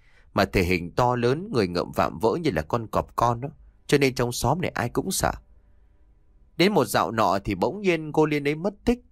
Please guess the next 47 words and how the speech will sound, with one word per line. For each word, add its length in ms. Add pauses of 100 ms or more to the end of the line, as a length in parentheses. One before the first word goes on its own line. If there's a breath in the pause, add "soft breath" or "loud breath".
(380)
hay 160
là 120
nói 200
đúng 240
hơn, 360
theo 160
như 120
lời 300
kể 200
của 140
ông 260
chồng, 300 (420 soft breath)
thì 100
cô 200
Liên 320
bỏ 220
ông 240
ấy 120
đi 340 (220 soft breath)
để 100
đi 180
theo 200
một 280
gã 220
phi 200
công 260
trẻ 300
tuổi. 380 (1160)
Ông 180
chồng 260
sau 140
một 200
bận 320
đi 160
về 320
thăm 240
quê 180
cũ, 460 (260 soft breath)
trở 160
lại 220
nhà 280
thì 160
thấy 160
toàn 280
bộ 200
đồ 260
đạc, 260